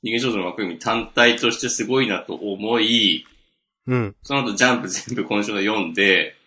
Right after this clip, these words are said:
Speaker 1: 夜桜さんちの大作戦や、ウィッチウォッチなどと比べて、なんか、あ、さすがだなみたいなことを、いや、その二作品がダメという話では全然ないですけど、
Speaker 2: はい。
Speaker 1: なんか、こう、松井優生は一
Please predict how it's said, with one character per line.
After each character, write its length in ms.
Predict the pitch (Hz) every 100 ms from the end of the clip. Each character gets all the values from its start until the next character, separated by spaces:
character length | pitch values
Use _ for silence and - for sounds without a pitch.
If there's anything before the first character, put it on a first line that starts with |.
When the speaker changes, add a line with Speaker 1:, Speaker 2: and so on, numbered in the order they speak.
| _ _ _ _ -
Speaker 1:
夜 120 | 92
桜 480 | 95 - 90 82 80
さ 140 | 87
ん 80 | 82
ち 100 | 87
の 100 | 85
大 200 | 85 87
作 180 | 90 82
戦 440 | - 90 85 82
や、 360 | 90 101 101 -
ウ 20 |
ィ 80 | 95
ッ 80 | 85
チ 140 | - 90
ウ 100 | 92
ォ 40 |
ッ 40 | -
チ 200 | - 95
な 100 | 82
ど 100 | 80
と 180 | -
比 180 | - - 87 85
べ 100 | 85
て、 340 | 113 107 - - - _
な 40 |
ん 20 |
か、 200 | - - -
あ、 200 | 92 -
さ 160 | - 101
す 120 | -
が 120 | 123
だ 80 | 98
な 100 | 90
み 80 | 90
た 80 | 82
い 40 |
な 40 | -
こ 60 | -
と 60 |
を、 400 | 117 131 98 - _ _ _
い 40 | 156
や、 280 | 151 - -
そ 200 | - 123
の 100 | 117
二 100 | 120
作 260 | 120 143 -
品 160 | 107 95
が 120 | 90
ダ 200 | - 113
メ 120 | 127
と 100 | 123
い 60 | 92
う 40 |
話 200 | 87 80
で 80 | 82
は 40 |
全 140 | 78 82
然 100 | 85
な 120 | 85
い 40 |
で 80 | -
す 80 | -
け 120 | 78
ど、 320 | 110 80 - _ - _ - _ _ _
Speaker 2:
は 440 | - - - 123
い。 20 | 101
Speaker 1:
な 60 |
ん 20 |
か、 220 | - - - _ _ _ _ _ _ _ _ _ _ _ -
こ 340 | 76 76 73
う、 40 | 78
松 420 | 82 104 - 120
井 160 | 110
優 180 | 117 117
生 220 | 107 90
は 140 | 82
一 80 | 80